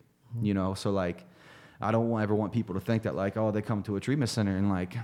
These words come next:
Speaker 2: everything's just taken care of and they're gonna be a brand new person. That's not the case, you know, like, what a treatment center can do is put you in a position to succeed.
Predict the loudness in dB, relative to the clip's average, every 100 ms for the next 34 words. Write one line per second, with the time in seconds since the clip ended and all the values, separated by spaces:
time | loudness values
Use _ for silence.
0 | -10 -18 -8 -4 -4 -4 -6 -6 -2 0
1 | -2 -4 -2 0 0 0 -4 -4 -6 -4
2 | -4 -6 -6 -8 -6 -6 -6 -6 -4 -4
3 | -4 -4 -4 -2 -4 -2 -2 -2 -4 -8
4 | -20 -20 -20 -20 -10 -4 -2 -2 -2 -2
5 | 0 0 0 0 0 0 -4 -10 -20 _
6 | _ _ _ _ -6 -4 -2 -2 2 0
7 | 0 -2 -2 -4 -4 -6 -6 -8